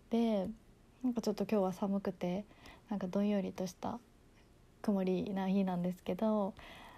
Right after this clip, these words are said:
なんか久しぶりにこう、なんだろう、自分の時間ができたので、えっと、グループコーチングに参加できて、すごいこう、今の自分の、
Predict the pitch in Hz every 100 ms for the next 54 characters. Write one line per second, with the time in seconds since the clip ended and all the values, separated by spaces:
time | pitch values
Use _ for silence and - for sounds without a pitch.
0 | - - - - 214 196 - 240 220 220
1 | 226 220 214 214 220 190 180 175 208 -
2 | - - - - - - - - - -
3 | 208 190 196 190 214 214 220 214 208 202
4 | 196 208 208 202 202 - 190 185 190 202
5 | 208 196 - - - - - 170 202 202
6 | 214 214 202 - 196 190 185 185 185 185
7 | - 202 190 196 196 - - - 220 226
8 | 220 196 214 185 190 180 180 - - -
9 | - - 220 208 185 180 180 185 180 180
10 | 175 220